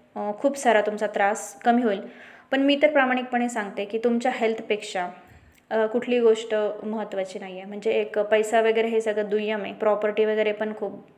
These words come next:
अं, छोटी गोष्ट आहे. सगळ्यात महत्त्वाची तुमची health आहे, कारण तुम-, आपण काही अमर नाही आहोत. आपलं health okay तर आपण ओके.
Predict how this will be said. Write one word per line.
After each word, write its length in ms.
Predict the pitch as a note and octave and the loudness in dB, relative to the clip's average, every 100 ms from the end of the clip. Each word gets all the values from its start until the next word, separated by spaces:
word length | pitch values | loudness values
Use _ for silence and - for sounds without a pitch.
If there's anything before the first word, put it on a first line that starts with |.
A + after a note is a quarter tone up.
| _ | _
अं, 280 | - F#3 - - | -20 -16 -16 -4
छोटी 180 | A3+ A#3 | 0 2
गोष्ट 300 | A3+ A3 G3 | 2 0 -4
आहे. 80 | G3 - - - - | -6 -10 -20 -20 -2
सगळ्यात 320 | B3+ D4 D4 | 2 2 2
महत्त्वाची 340 | C#4+ B3 B3 | 0 0 -2
तुमची 260 | B3 A#3+ A#3+ | -2 -2 -2
health 240 | A#3 F#3+ - | -4 -6 -10
आहे, 100 | - - | -20 -12
कारण 220 | G3+ G#3+ | -6 -4
तुम-, 260 | G#3+ A3+ A3 | 0 0 0
आपण 300 | G#3+ - A3 | -2 -2 0
काही 140 | A3+ | 0
अमर 300 | A3+ A3 A3 | 0 0 0
नाही 180 | A3 A3 | 0 -2
आहोत. 220 | A3 G3+ G3+ - | -2 -4 -6 -4
आपलं 240 | G#3 A3+ A3 | -2 2 2
health 320 | A#3 A#3 B3 | 2 2 4
okay 260 | B3 B3 B3 | 4 2 0
तर 80 | B3 | 0
आपण 300 | G#3+ - F#3+ | 0 -2 -6
ओके. 240 | F#3 - | -8 -14